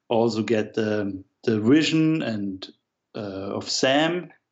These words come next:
from Dogfish Head. Yeah, so I really enjoyed working from them. Um, and yeah, and then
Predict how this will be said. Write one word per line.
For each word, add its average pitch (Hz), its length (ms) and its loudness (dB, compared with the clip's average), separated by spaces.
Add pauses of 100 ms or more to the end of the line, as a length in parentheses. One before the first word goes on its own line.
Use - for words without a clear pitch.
(200)
from 127 220 -2
Dogfish 131 520 0
Head. 123 340 -2 (480)
Yeah, 90 360 -2
so 101 440 -2 (260)
I 117 60 2
really 120 400 6
enjoyed 98 440 -2
working 95 360 -8
from 104 220 -6
them. 92 340 2 (640)
Um, 92 480 0 (640)
and 107 480 2 (640)
yeah, 113 260 4
and 113 200 2
then 113 420 0